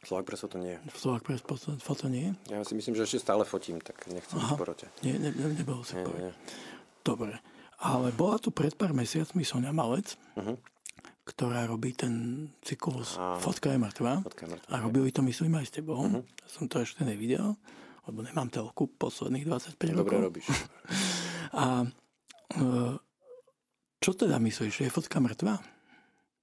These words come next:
Speaker 1: Ja si myslím, že fotka, hm, nikdy nemôže byť mŕtva. To proste... To
Speaker 2: Má, má, respektíve má ešte nejakú váhu, jak mala, povedzme, v časoch,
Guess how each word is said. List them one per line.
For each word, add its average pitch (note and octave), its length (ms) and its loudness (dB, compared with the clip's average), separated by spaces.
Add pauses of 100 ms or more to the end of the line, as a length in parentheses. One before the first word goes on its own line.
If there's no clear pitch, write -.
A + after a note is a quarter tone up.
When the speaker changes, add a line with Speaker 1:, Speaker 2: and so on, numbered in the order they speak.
(400)
Speaker 1:
Ja - 140 -18
si - 80 0
myslím, E3+ 240 2
že D3 120 8
fotka, B2+ 680 4
hm, G2+ 400 -4 (180)
nikdy G2 460 0
nemôže F2+ 340 2
byť E2+ 160 -2
mŕtva. E2+ 440 -2
To F#2 140 0 (240)
proste... F2 680 -2 (1600)
To F#2+ 580 2 (320)
Speaker 2:
Má, E3 300 4
má, C3+ 240 4
respektíve D3+ 560 0
má D3 280 0
ešte F#3 300 0
nejakú B2+ 440 2
váhu, A#2 360 2
jak A#2+ 160 0
mala, B2 380 2 (400)
povedzme, A#2+ 400 2
v - 100 -8
časoch, A2+ 340 -2